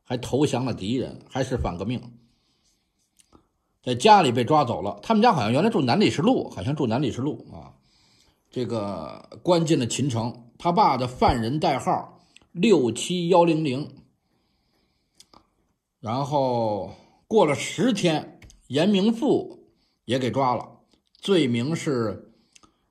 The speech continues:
这个苏修特务啊，苏联特务。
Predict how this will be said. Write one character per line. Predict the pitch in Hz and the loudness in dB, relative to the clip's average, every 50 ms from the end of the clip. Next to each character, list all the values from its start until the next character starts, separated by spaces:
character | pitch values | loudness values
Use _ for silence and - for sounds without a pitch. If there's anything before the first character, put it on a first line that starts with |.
| _ _ | _ _
这 | - 131 120 | -8 -6 -6
个 | 107 117 117 110 104 101 98 95 92 90 82 80 - | -4 -4 -4 -4 -4 -4 -6 -8 -8 -10 -10 -12 -12
苏 | - - - - - 214 190 190 180 | -10 -10 -6 -4 -2 -2 0 0 0
修 | - - 202 196 185 175 | 2 4 4 4 4 4
特 | - - - 214 160 92 | 0 4 4 4 6 6
务 | - - - - - _ | 2 -2 -10 -16 -20 _
啊， | - 95 82 - - - 78 104 | -14 -12 -12 -12 -16 -18 -20 -20
苏 | - - - - 170 160 | -20 -18 -4 0 0 2
联 | 151 127 117 151 | 2 2 0 0
特 | 143 156 143 104 | 0 0 0 0
务。 | 76 - - - | 0 -4 -10 -18